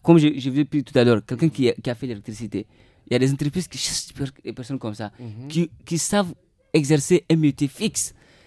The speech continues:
Speaker 1: Ce n'est plus comme avant. Vous savez, le monde de l'école a évolué à trois phases, comme on le dit. La première phase, à l'époque, dès qu'on t'inscrit à l'école, que tu sois brillant ou pas, tu finis, tu as ton boulot. Après, il faut que tu sois, la deuxième phase, il faut que tu sois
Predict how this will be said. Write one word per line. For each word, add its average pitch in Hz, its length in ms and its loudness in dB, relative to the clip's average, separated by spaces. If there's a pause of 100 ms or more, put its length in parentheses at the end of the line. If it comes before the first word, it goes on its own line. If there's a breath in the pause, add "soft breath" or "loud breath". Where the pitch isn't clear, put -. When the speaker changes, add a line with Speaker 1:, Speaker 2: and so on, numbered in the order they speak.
(140 soft breath)
Speaker 1:
Ce - 140 -2
n'est 180 100 4
plus 208 300 -2
comme 160 240 -2
avant. 135 400 0 (420)
Vous 131 100 -10
savez, 147 220 0
le 151 120 0
monde 170 160 -2
de 147 80 -2
l'école 143 460 0
a 117 220 2
évolué 120 640 -4
à 101 100 -6
trois 143 220 -10
phases, 127 260 -4
comme 120 180 -6
on 113 40 -2
le 104 140 -2
dit. 127 200 -2 (760 loud breath)
La 135 160 -2
première 185 320 0
phase, 185 380 2 (560 soft breath)
à 143 40 0
l'époque, 147 320 0
dès 165 120 2
qu'on 156 140 0
t'inscrit 139 360 -4
à 131 60 4
l'école, 135 440 -2 (420)
que - 80 -4
tu 147 160 -6
sois 143 180 -4
brillant 131 300 2
ou 120 100 0
pas, 160 320 0 (800 soft breath)
tu 143 120 -10
finis, 165 500 0
tu 160 80 -2
as 151 60 0
ton 147 100 -2
boulot. 123 360 -2 (540)
Après, 214 420 6 (180)
il 147 80 -6
faut 185 160 2
que 196 100 -2
tu - 140 -6
sois, 135 260 0
la 123 100 0
deuxième 160 280 -2
phase, 175 160 -2
il 127 80 -6
faut 175 100 -6
que 170 100 -6
tu 143 140 -12
sois 143 260 0